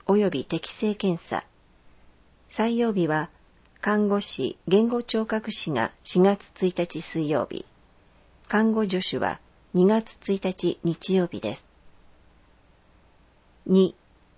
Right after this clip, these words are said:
平成二十六年度採用、常勤職員。募集内容は次の通りです。看護師三人。対象は昭和三十一年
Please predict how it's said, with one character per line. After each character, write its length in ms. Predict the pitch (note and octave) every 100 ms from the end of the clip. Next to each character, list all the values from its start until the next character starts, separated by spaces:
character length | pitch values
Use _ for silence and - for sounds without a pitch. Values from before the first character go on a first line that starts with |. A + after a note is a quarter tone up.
| _ _
平 180 | B3 C4
成 220 | - B3+
二 180 | B3 B3
十 240 | G#3 E3+
六 280 | D#3+ D#3 G3+
年 280 | G3+ G3 E3+
度 100 | D3+
採 360 | - D3+ D3
用、 240 | C3 A#2+ - - _
常 240 | F#3 G#3
勤 220 | G#3+ G#3 G3+
職 340 | - F3+ E3
員。 180 | C3+ - _ _ _ _ _ _ _ _ _ _
募 120 | G3+ G#3+
集 240 | - B3+
内 240 | B3 B3+
容 160 | A3 F#3
は 100 | E3
次 260 | - F#3 G3+
の 100 | F#3
通 220 | F3 D#3
り 100 | C#3
で 140 | C3+
す。 160 | - - _ _ _ _ _ _ - - _ _ _
看 280 | A3 A#3 A3+
護 140 | A3+
師 320 | A3 D#3 C#3 -
三 400 | - F3 F3 E3+
人。 240 | E3 D3 - _ _ _ _ _ _ -
対 180 | G3 G3
象 280 | - F#3
は 220 | F3 E3+ - _ _ _
昭 260 | - A3+ B3+
和 120 | C4
三 280 | - B3+ A#3
十 180 | F3+ D#3
一 300 | D3 - E3+
年 260 | D3 -